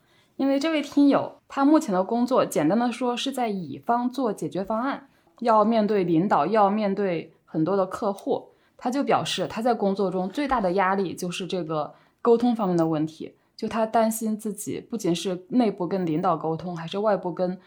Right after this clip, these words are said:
客户沟通，他觉得自己沟通能力都不太够，他担心因为他的沟通能力的问-，问题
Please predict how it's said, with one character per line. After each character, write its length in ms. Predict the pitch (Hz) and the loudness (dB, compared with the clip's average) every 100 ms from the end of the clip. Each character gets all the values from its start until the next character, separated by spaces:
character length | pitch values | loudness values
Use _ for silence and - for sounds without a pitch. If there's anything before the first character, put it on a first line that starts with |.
| _ | _
客 160 | - 220 | -4 -4
户 180 | 214 175 | -4 -6
沟 240 | - 175 | -4 -6
通， 300 | 175 185 170 - _ _ | -4 -8 -8 -12 _ _
他 100 | 226 | -6
觉 140 | 196 | -4
得 100 | 180 | -4
自 140 | 180 214 | -4 -4
己 160 | 175 | -4
沟 160 | 165 202 | -4 -4
通 160 | 208 | -2
能 180 | 180 156 | -2 -2
力 140 | 202 185 | -2 -2
都 180 | 202 | -4
不 160 | 202 175 | -6 -10
太 340 | 185 208 170 - - | -8 -6 -6 -10 -6
够， 320 | 349 - - _ _ _ | -4 -4 -8 _ _ _
他 160 | - 226 | -6 0
担 200 | 220 226 | 2 0
心 180 | 233 233 | -2 -4
因 100 | 233 | -2
为 200 | 202 - | 0 -2
他 160 | - | -4
的 140 | 196 190 | -6 -2
沟 180 | 262 | -2
通 180 | 269 294 | 4 4
能 160 | 160 156 | 4 2
力 80 | 277 | 2
的 120 | 185 | 2
问-， 240 | 165 139 - | 0 -4 -2
问 200 | 190 180 | 0 0
题 240 | - - | -6 -14